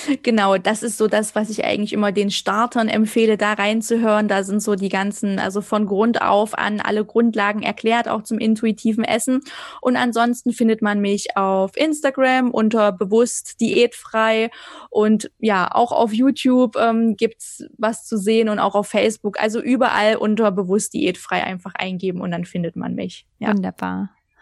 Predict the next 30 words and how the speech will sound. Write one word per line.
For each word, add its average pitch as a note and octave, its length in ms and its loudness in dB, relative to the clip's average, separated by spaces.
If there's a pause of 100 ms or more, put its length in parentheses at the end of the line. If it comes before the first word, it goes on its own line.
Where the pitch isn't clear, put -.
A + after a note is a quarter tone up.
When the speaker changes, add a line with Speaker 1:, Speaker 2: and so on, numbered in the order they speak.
(260)
Speaker 2:
Ja, - 120 -8
das - 180 -10
ist - 160 -8
ja G3+ 120 -2
super A#3+ 320 -2
einfach. - 420 -6 (360)
<laughs> A#3+ 400 0 (680)
Ähm, G#3+ 380 4
das - 180 0
ist, - 400 -2
wie A#3+ 100 0
gesagt, A3 400 0
auch G#3+ 160 0
alles, A#3 380 0 (100)
äh, G#3 240 4
schön B3 240 0
verlinkt. C#4+ 500 -2
Und B3 340 2 (340)
bevor B3+ 280 2
ich G#4 100 -2
dich - 180 0
gehen E4+ 180 4
lasse, A#3 440 2
habe B3+ 160 0
ich B3 140 -6
noch A#3 160 0
zwei G#3+ 400 2
Fragen E3 340 -6
an F3+ 120 0
dich. - 220 -6